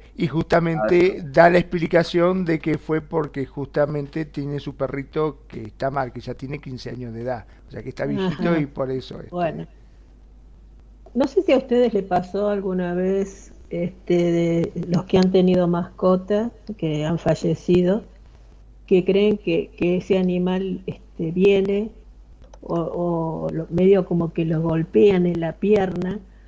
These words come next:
Speaker 3: o lo siente cerca o, eh, sentís el maullido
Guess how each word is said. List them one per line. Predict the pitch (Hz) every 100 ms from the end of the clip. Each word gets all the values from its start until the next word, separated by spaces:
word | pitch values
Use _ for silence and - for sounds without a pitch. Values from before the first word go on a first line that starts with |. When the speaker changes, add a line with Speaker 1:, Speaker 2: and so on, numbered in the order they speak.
| - - -
Speaker 3:
o | 175
lo | 170
siente | 170 202 208 208 185 180 170 180 - 185 - - - - -
cerca | 214 220 214 208 202 202 202 202 - 214
o, | 170 170 165 165 175 - - - - - -
eh, | 180 175
sentís | 180 180 180 185 - 202 202 -
el | 190 175
maullido | 175 180 180 - 214 226 220 220